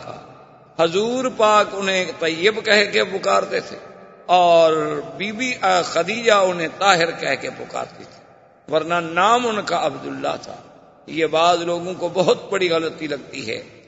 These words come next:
وہ سمجھتے ہیں کہ حضور کے بیٹوں کا نام طیب و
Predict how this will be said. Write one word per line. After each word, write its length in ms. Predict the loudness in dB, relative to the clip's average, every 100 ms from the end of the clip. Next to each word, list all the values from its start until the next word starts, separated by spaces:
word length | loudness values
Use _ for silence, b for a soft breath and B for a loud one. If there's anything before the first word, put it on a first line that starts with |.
| -16 -6
وہ 100 | -4
سمجھتے 640 | 0 0 -2 -2 0 2
ہیں 120 | 0
کہ 160 | -2 -2
حضور 420 | -2 -2 -2 -2
کے 260 | -2 -2
بیٹوں 540 | -2 -4 -2 -2 0 -2
کا 120 | 0 2
نام 300 | 2 2 -2
طیب 360 | -2 -2 -2
و 80 | -4